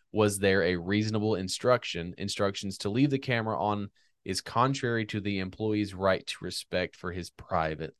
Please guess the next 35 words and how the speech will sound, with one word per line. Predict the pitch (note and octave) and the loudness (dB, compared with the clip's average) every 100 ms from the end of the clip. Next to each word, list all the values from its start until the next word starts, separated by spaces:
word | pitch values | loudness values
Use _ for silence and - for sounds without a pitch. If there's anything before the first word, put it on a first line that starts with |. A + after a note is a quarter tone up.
| - | -2
life. | G#2 G2+ D#2 - - _ _ _ _ _ _ _ _ - | 4 6 4 -4 -20 _ _ _ _ _ _ _ _ -14
So | - | -8
there | D#2+ C#2+ | -6 -4
you | D2 | 0
go. | F#2+ G#2+ - - _ - _ | 6 6 4 -20 _ -20 _
Now, | A2 A2+ A2 | 4 8 8
th-, | G#2+ A2+ | 6 -2
now | B2+ A#2 F#2 | 4 6 6
here's | F2+ A#2+ A#2 | 4 2 2
the | G#2+ | -2
thing. | - A2+ | 4 4
Here's | F#2+ G#2+ | 6 2
the | G2 | 2
problem | A2+ A2+ F2 | 6 8 8
with | D#2 | 2
all | E2 D#2+ | -2 0
this | D#2+ - | -2 -4
is | F2+ F#2 | -8 0
that, | F2+ C#2+ | 2 4
like, | F2 F2 - - - _ _ _ _ - | 2 0 -4 -20 -20 _ _ _ _ 4
as | A2 A#2+ A2+ A2 - - - _ _ _ - | 6 8 6 2 0 -2 -8 _ _ _ -2
things | A#2+ G#2+ G#2+ | 0 0 0
start | - A#2+ A2 - | 2 8 6 6
to | A2+ | -2
move | G#2 G#2+ G#2 G2 G2 G#2 - _ _ _ _ _ _ | 0 2 2 2 -2 -10 -20 _ _ _ _ _ _
more | - G#2+ G2+ | -6 0 0
permanently, | A#2 G#2 G2+ F#2+ E2 F#2+ F#2 | 2 0 0 -2 -2 -2 -2
like, | F2+ F#2 | -2 -2
you're | G#2 | -2
seeing | G#2 G#2 | 0 -2
a | F#2+ | 2
lot | F#2 | 2
of | F#2 | 2
hybrid | - F#2+ F#2+ F#2+ | 6 6 6 2
stuff, | - F#2+ F2+ | 0 2 2